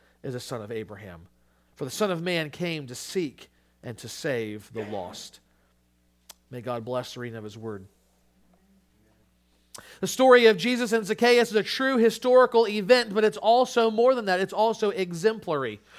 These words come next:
For here, Luke gives us a pattern that he has shown us over and over and over again throughout his gospel.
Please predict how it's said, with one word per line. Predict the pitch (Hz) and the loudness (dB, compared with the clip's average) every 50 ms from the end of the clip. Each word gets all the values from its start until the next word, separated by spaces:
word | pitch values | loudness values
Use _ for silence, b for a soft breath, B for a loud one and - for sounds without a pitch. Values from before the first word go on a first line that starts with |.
| B B B | B B B
For | - 214 196 | 0 0 0
here, | 202 - - 254 262 277 285 285 285 277 254 B B B B B | 0 -2 -2 0 2 4 4 4 4 4 2 B B B B B
Luke | 220 214 240 254 269 226 214 | -2 0 2 0 0 -2 -2
gives | 175 233 254 269 277 269 202 175 | 4 6 8 8 8 4 4 4
us | 226 202 202 208 202 - - - | 6 6 6 6 4 2 -2 -2
a | 202 196 | -2 -2
pattern | - - - - - 262 277 285 285 262 220 208 208 | -2 -4 -8 2 4 4 6 6 4 2 0 -2 -2
that | 214 208 | -2 -2
he | 220 226 | 0 0
has | 214 - | 0 -2
shown | - - 269 277 269 240 | 2 2 2 2 4 2
us | 202 202 196 208 - | 2 0 0 -4 0
over | - 247 254 262 269 240 262 269 233 | 4 6 8 8 6 6 0 -2 -2
and | 240 233 208 | -2 -4 0
over | - 226 240 240 247 208 240 233 | 2 4 6 6 6 4 2 -2
and | 226 214 214 | -2 -2 0
over | - 233 240 254 254 196 214 226 | 2 4 4 4 4 2 0 0
again | 214 208 175 226 226 226 226 214 | 0 0 0 -2 -2 -2 -2 -4
throughout | - - 220 202 185 180 180 180 180 b b b b b _ | -4 -2 0 2 4 4 4 2 0 b b b b b _
his | - 202 190 185 190 170 160 175 190 170 | 2 4 4 4 2 0 -2 -8 -6 0
gospel. | 196 208 208 214 208 196 - - - 165 147 123 104 B | 2 2 4 4 2 0 -4 -10 -6 -4 -4 -4 -4 B